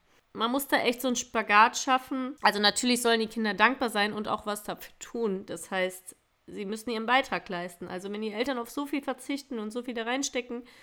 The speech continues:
Zeit, Geld und so weiter, dann sollte es natürlich auch Konsequenzen haben. Wenn man jetzt zum Beispiel merkt, das Kind fährt ein super Rennen, aber jedes Mal nach zehn Minuten geht die Fitness halt einfach so runter und,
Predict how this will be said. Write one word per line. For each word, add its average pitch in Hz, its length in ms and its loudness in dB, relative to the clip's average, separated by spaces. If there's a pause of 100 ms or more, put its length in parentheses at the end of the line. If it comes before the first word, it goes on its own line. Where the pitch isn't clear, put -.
(340)
Zeit, 269 540 2
Geld 262 300 6
und 240 180 -4
so 240 120 -4
weiter, 240 420 0 (500)
dann 226 560 2
sollte 240 320 4
es 240 140 0
natürlich 226 540 -4
auch 170 200 -4
Konsequenzen 214 800 -4
haben. 202 380 0
Wenn 226 120 2
man 226 100 8
jetzt 220 160 4
zum 214 80 0
Beispiel 202 240 -2
merkt, 214 340 6 (120)
das 196 180 -6
Kind 220 220 0
fährt 214 240 -2
ein 220 60 -2
super 220 320 2
Rennen, 214 300 -2
aber 185 220 -2
jedes 208 320 0
Mal 208 100 -4
nach 202 120 -4
zehn 202 220 -2
Minuten 202 540 -6 (380)
geht 208 220 -2
die 190 500 -4
Fitness - 420 -6
halt 175 120 -4
einfach 185 280 -4
so 190 160 -2
runter 196 520 -2
und, 175 420 -8